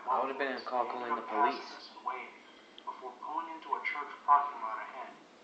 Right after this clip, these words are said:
Speaker 1: and turning around to get behind us again. At this point, we're still going eighty in a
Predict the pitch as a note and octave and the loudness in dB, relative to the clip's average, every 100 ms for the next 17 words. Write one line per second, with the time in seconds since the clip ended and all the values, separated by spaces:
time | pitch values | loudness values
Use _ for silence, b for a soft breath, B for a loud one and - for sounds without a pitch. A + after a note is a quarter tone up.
0 | - - - - - - - - - - | -20 -16 -6 -2 0 -2 0 2 2 0
1 | - - - - - - - - - - | -10 -10 0 4 4 2 -10 -16 -20 -20
2 | - - - - - - - - - - | -20 -20 -20 -18 -18 -20 -20 -20 -18 -12
3 | - - - - - - - - - - | -12 -8 -8 -8 -10 -12 -12 -18 -18 -16
4 | - - - - - - - - - C#3 | -6 -6 -2 2 6 8 8 6 -6 -6
5 | - - - | -8 -12 -12